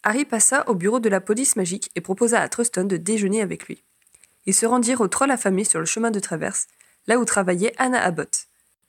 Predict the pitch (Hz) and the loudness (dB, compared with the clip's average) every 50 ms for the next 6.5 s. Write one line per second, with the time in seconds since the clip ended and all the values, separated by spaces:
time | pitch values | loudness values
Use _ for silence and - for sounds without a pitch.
0 | _ _ - - - 214 202 - - 359 - - 214 196 202 262 277 320 285 233 | _ _ -14 -6 -6 -4 -4 -2 -4 -4 -6 -6 -6 -4 -2 -2 -2 -2 -2 -2
1 | 214 190 208 202 - - 254 262 233 190 170 - - _ - 196 190 196 - - | -2 -2 -2 -4 -2 -2 -2 -2 -2 -4 -10 -16 -16 _ -8 -6 -6 -6 -8 -8
2 | - 208 214 277 285 233 202 - 254 240 185 156 151 160 165 190 175 170 - - | -10 -6 -4 -2 -4 -4 -4 -4 -6 -6 -6 -10 -14 -12 -10 -10 -10 -10 -12 -16
3 | - _ _ _ _ - - 180 185 262 294 269 240 190 190 202 240 - - - | -20 _ _ _ _ -4 -2 0 2 4 4 4 4 4 4 4 2 0 -4 -10
4 | - 202 202 185 190 190 214 262 - - 185 170 208 202 202 190 170 160 202 226 | -2 0 0 0 2 2 0 0 0 0 -2 -2 0 0 0 0 0 0 -2 -2
5 | 202 - - - 233 233 - 202 214 240 233 208 175 175 180 - 247 240 208 190 | -2 -4 -4 -4 -6 -2 -2 -2 -2 0 -2 -2 -2 -2 -2 0 0 -2 0 0
6 | - 220 214 - 175 175 - - - | -2 -2 -4 -6 -6 -8 -6 -8 -8